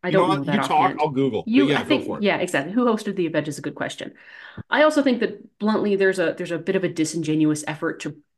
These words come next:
Speaker 1: extra problematize Tucker Carlson for the left's own presti-, own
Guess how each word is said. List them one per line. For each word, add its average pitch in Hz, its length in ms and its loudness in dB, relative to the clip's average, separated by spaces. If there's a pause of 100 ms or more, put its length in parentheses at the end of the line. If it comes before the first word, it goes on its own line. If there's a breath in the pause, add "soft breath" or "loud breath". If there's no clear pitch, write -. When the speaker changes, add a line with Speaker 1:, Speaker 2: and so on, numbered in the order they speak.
(120)
Speaker 1:
extra - 520 -4
problematize 156 880 -2
Tucker 156 240 -6
Carlson 156 760 0
for 139 680 -4 (260 loud breath)
the 156 80 -4
left's 156 340 -2
own 147 420 0
presti-, - 440 -6 (300)
own 160 380 0